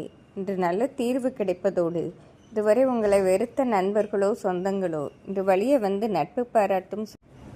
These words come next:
சூழ்நிலையும் ஏற்படும். இது ஒரு நிறைவான ஏற்றமான நாளாகவே இருக்கும்.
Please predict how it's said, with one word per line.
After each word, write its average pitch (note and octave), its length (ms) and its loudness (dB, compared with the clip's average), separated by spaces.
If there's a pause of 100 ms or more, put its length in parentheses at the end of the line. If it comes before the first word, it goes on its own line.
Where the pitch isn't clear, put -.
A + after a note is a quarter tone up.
(160)
சூழ்நிலையும் A3 920 8
ஏற்படும். E3 520 2 (240)
இது F#3+ 160 -2
ஒரு G3 180 4
நிறைவான A3 580 4
ஏற்றமான A3 640 2
நாளாகவே F3+ 640 2
இருக்கும். D#3 360 -4